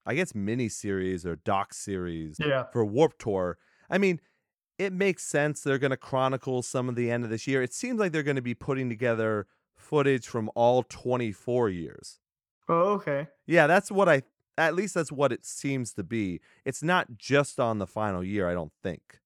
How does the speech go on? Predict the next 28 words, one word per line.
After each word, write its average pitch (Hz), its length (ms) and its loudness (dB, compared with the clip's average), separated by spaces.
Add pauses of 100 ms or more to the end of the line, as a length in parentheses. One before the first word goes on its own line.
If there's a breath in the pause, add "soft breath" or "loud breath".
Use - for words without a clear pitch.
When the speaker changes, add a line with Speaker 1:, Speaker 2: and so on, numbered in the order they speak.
(420)
Speaker 2:
Okay, 160 440 0
yeah, 151 240 0
I 160 60 2
was 170 140 0
gonna 165 220 -2
question 156 400 -4
that. 131 240 -6 (360)
I 147 60 -6
was 143 100 -2
wondering 143 360 0
if 135 100 -8
it 147 80 0
would 135 100 -2
be 135 160 -2
just 135 320 -6
this, 147 260 -4 (360)
this 147 180 0
summer 165 480 -2 (140)
or 139 140 -6
not. 139 400 -2
So 127 380 -6 (100)
either 240 200 2
way, 180 200 6
I, 170 160 2
I'm 196 220 -2
kinda 156 240 -6
interested 131 520 -12
in 135 200 -16